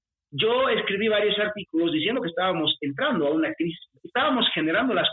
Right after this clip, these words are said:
condiciones para una crisis económica a nivel global con el asunto del encierro. Me cayeron de, me cayeron a palos, ¿no? Los, los médicos, etcétera,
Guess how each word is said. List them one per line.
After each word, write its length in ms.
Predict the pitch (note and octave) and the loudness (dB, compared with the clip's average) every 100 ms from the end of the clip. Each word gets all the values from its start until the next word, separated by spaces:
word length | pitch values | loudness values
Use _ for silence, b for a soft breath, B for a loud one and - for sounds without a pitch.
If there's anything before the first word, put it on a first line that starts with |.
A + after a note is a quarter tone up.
| - | -2
condiciones 720 | D3+ D3 D3 - B3 C4+ C4 | -2 -2 -2 -2 0 0 -2
para 120 | E3 F3+ | -2 0
una 140 | G3 | -2
crisis 280 | F#3 G#3 F3+ | -2 -4 -4
económica 540 | E3+ D3+ F#3 F3+ F#3 - | -4 -2 -2 -2 -2 0
a 60 | |
nivel 280 | C#3+ D3 D#3 | 0 0 0
global 520 | C#3+ B2 B2 A3 B2+ A#2+ | 0 -2 0 0 0 -4
con 160 | B2 | -2
el 80 | B2 | -2
asunto 360 | B2 D3+ C#3+ C#3 | 0 -2 -2 -2
del 140 | B2 | -2
encierro. 380 | B2 A#2+ B2+ A2 _ _ _ _ - | -2 -2 -4 -6 _ _ _ _ -6
Me 320 | D#3 F3 F#3 | 0 0 2
cayeron 580 | G#3+ B3+ C4+ A#3+ F#3 D3 | 2 2 2 0 -2 -2
de, 200 | D3+ - | -4 -4
me 120 | E3 D#3+ | -4 -2
cayeron 280 | G3+ C4+ | 0 0
a 100 | G#3 | -2
palos, 320 | - F#3 D#3+ - | 0 0 0 -4
¿no? 200 | E4+ A3+ D#4+ _ | -4 -4 -6 _
Los, 300 | D3 D3 - _ | -4 0 0 _
los 340 | C#3 C#3+ D3 C#3 | -4 -2 0 0
médicos, 800 | F3 G#3 G3 F3 F3+ E3+ D#3 - | 0 2 0 0 -2 0 0 -2
etcétera, 480 | B2+ F3+ - D#3+ | -4 -6 -2 -2